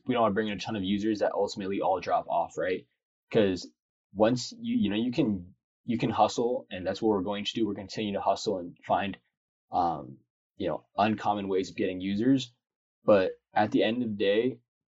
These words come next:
in terms of scaling and getting a lot of users, that costs money. And so we don't wanna put that in yet until we know that we're not gonna just lose them all in a week, you know? Um, and so that's kind of the biggest thing for us. But in terms of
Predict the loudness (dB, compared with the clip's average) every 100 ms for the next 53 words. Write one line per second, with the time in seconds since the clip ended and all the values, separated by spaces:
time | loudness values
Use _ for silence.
0 | -6 -2 0 0 0 -4 -2 2 2 0
1 | -2 -2 -4 -4 -2 2 2 2 0 0
2 | 0 0 2 0 0 -8 -10 -10 -12 -4
3 | 2 2 2 -2 -2 -4 -2 2 0 -2
4 | -4 -4 0 -2 -2 -6 -4 -2 0 -2
5 | -6 _ _ _ _ 4 4 4 2 2
6 | 2 0 0 0 -2 -8 -8 -6 0 2
7 | 2 -2 -2 -2 -2 -6 _ -4 -2 -2
8 | -4 -10 _ -4 -2 -2 -4 -14 _ _
9 | _ -8 2 4 4 0 -6 0 4 4
10 | 2 -2 -2 -2 -2 -4 -4 -6 0 2
11 | 2 -2 -2 -2 0 -2 -2 -2